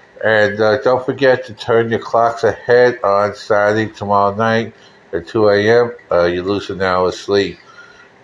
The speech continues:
Anyway, and don't forget, Sunday at seven P M Eastern, s-, s-, s-, seven P M Eastern Time,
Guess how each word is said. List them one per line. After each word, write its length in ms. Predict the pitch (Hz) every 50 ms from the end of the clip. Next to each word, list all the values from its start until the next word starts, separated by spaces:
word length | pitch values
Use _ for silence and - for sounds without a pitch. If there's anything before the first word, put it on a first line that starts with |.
| _ _ -
Anyway, 460 | 104 107 107 107 107 107 104 107 107
and 260 | 110 117 123 123 117 117
don't 240 | 120 117 117 117
forget, 400 | - 127 113 143 139 131 123 123
Sunday 760 | - - - 120 139 147 143 135 120 107 104 104 104 95 92 - - _ _ _ _ _ _ - _ _
at 220 | 90 90 87 85
seven 400 | - - - 107 110 113 113 107
P 300 | - - - 123 113 117
M 180 | 113 110 107 107 - -
Eastern, 440 | 120 123 123 - - - 120 - 101
s-, 200 | - - - - -
s-, 520 | - 90 - - - - - - - - 104
s-, 400 | 92 90 - - - - - 90 76 - - - _ _ _ - - - - - _ - - - - - -
seven 340 | - - - 98 107 110 107
P 220 | - - 127 117
M 160 | 110 107 107
Eastern 300 | 113 110 110 - - 107
Time, 440 | - - 113 107 104 101 101 101 -